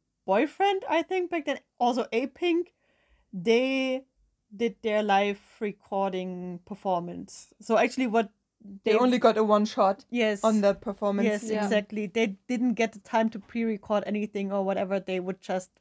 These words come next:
Speaker 1: perform live like this.
Speaker 2: Mm.
Speaker 1: If you
Speaker 2: I
Speaker 1: suck
Speaker 2: see.
Speaker 1: or not. <laughs>
Speaker 3: Yeah.
Speaker 1: It would be like this on T V. But actually, they all did quite
Speaker 2: Mm.
Speaker 1: well.
Speaker 2: Oh,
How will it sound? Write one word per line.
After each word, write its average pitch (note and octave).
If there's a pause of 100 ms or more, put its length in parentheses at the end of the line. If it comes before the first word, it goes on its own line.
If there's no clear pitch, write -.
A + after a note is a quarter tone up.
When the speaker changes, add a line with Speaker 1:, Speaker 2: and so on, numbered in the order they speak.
(100)
Speaker 1:
perform F#3+
live F3+
like F3+
this. F3+ (220)
Speaker 2:
Mm. G3+ (960)
Speaker 1:
If G3+
you A#3
Speaker 2:
I A3+
Speaker 1:
suck G#3
Speaker 2:
see. G3+
Speaker 1:
or G#3+
not. G#3
<laughs> - (840)
Speaker 3:
Yeah. A3
Speaker 1:
It C4+
would -
be D#4+
like C4+
this B3
on A3+
T A3+
V. G3+
But A#3+
actually, E4
they A#3+
all G#3
did G3+ (360)
quite F#3+
Speaker 2:
Mm. G#3
Speaker 1:
well. F3+ (180)
Speaker 2:
Oh, D4